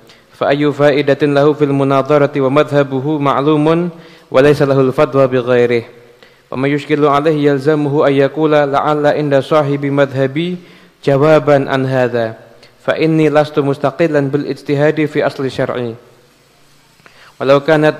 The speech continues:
مباحثته عن المسائل التي في وجهان أو قولان لصاحبه لكان أشبه،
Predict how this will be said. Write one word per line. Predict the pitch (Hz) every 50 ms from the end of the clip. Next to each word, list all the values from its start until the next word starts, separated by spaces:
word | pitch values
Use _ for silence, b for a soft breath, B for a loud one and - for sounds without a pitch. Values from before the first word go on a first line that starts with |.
| - - - - - - - -
مباحثته | 143 143 135 143 147 143 143 151 151 143 156 151 - 151 151 156 151 143
عن | 143 143
المسائل | 147 147 139 143 135 131 - 156 151 143 139 147 143 156 156 160 165 160 - - B B B B B B B -
التي | 131 139 143 139 143 151 147 143
في | 151 147 143
وجهان | 147 151 135 135 147 151 156 156 156 156 151
أو | - 147 147 139
قولان | 135 139 151 147 143 139 135 143 151 151 151 151 151 156
لصاحبه | 135 139 139 - 151 147 139 139 156 151 135 143 139 143 156 160 170 170 - B B B B B
لكان | - 135 131 131 151 147 143 139
أشبه، | 139 127 135 - - 135 131 123 123 117 113 113